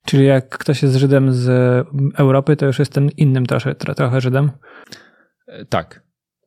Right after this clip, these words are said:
Speaker 2: Na przykład, e, to jest taki, e, e, duży, e, kontrast pomiędzy Żydami z Europy, a na przykład z Afryki, e, Północnej, jak z Maroka.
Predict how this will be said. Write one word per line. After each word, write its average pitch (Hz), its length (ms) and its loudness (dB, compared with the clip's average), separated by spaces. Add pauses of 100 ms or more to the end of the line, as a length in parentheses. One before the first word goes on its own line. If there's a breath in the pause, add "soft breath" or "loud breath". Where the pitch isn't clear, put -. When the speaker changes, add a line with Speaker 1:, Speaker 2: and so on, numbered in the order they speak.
(420)
Speaker 2:
Na 110 160 0
przykład, 123 380 -2
e, 120 40 0 (480)
to - 120 -2
jest 113 120 -2
taki, 104 460 -2
e, 104 60 -8
e, - 20 0 (760)
duży, 117 460 -2 (600)
e, - 40 -14
kontrast 117 580 -4 (120)
pomiędzy 101 600 -2
Żydami 95 320 -4
z 87 80 -8
Europy, 117 360 -2
a 107 60 -4
na 101 100 -2
przykład 92 320 -6
z 98 60 -6
Afryki, 95 760 -8
e, 101 140 -6
Północnej, 90 600 -8
jak 85 220 -12
z - 80 -16
Maroka. 85 520 -10